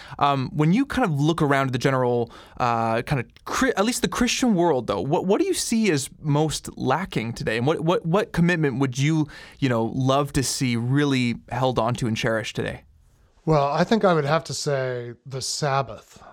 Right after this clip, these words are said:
Speaker 2: uh, this, this rhythm of work and rest that we have lost in the, uh, you know, I, I was gonna say industrialized world, but actually in the industrial age, there was still, there were still Sundays. Uh, the whole society had a kind of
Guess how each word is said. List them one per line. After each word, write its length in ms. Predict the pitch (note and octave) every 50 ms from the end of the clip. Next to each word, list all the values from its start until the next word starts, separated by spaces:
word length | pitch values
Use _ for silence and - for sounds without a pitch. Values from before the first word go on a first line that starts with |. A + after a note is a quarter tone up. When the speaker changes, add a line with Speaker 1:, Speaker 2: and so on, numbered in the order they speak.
| - _
Speaker 2:
uh, 460 | - C#3 C#3 C#3 C#3+ C#3 C3+ C3+ C3 -
this, 460 | D#3+ D3 D3+ C#3 - - - - - _ _ _ _
this 300 | D3 C3+ C#3+ C3 - -
rhythm 460 | C3 B2+ C#3+ E3+ F3+ F3+ F#3 E3+ D#3
of 160 | D3+ C#3 A#2+
work 200 | C#3 D3+ D3 C#3+
and 140 | - B2+ B2
rest 240 | B2+ B2+ A#2+ - -
that 120 | - C3+
we 160 | B2+ E3 F#3+ F3
have 200 | D3+ C3+ A#2 B2
lost 760 | B2 B2 C3 C#3 D3+ D#3 D#3+ D3+ C3 A2 - - - - -
in 220 | - D3+ C#3 C3+ C3
the, 680 | C3+ C3+ B2+ B2+ B2+ B2 A#2+ A#2 A#2+ A#2+ A#2+ - - _ -
uh, 240 | - C3 C3 B2 A#2 - -
you 100 | E3+ F3
know, 220 | F#3 G#3+ G3+ - - -
I, 220 | C3 D#3+ F#3+ - -
I 60 | -
was 100 | E3 D#3+
gonna 160 | - A3 B3 B3
say 140 | - G3
industrialized 800 | E3+ C#3 B2+ C#3 C3+ D3 - - - G3+ G3 G3 G3 G3+ F#3+ -
world, 200 | G3+ G#3 A3 G3
but 100 | F3+ E3
actually 460 | E3 E3+ G3 F#3 - - F#3+ E3 - - A#2+
in 160 | C3+ D3+ D#3+
the 80 | D#3+ D#3
industrial 540 | D3+ D3+ C#3+ D#3+ D#3 D3+ - - F3+ D#3+ -
age, 340 | D#3 D#3+ E3+ F#3 F3+ - -
there 140 | D#3+ D3+
was 180 | C#3+ D3 C#3+ -
still, 400 | - - - D#3+ D3+ D3+ - -
there 140 | B2+ D3+ D#3
were 120 | C#3+ D3+ D3
still 300 | - - - - G#3+ G3
Sundays. 680 | G3+ - F3 E3+ F#3 E3+ C#3+ B2+ A#2 G#2+ G#2+ - - - - - - - - - - - -
Uh, 300 | D3 C#3+ C#3 C3 C3+ B2+
the 140 | - D3+ D3
whole 280 | - - F3 F3+ F3+ F3+
society 720 | - - E3+ - - F3+ F3 F3 E3+ D3+ C#3+ C3 A#2+ A#2 -
had 180 | - - D#3 D3
a 60 | C#3+
kind 220 | - - D#3+ D#3
of 280 | D3 C#3+ B2+ A2+ - -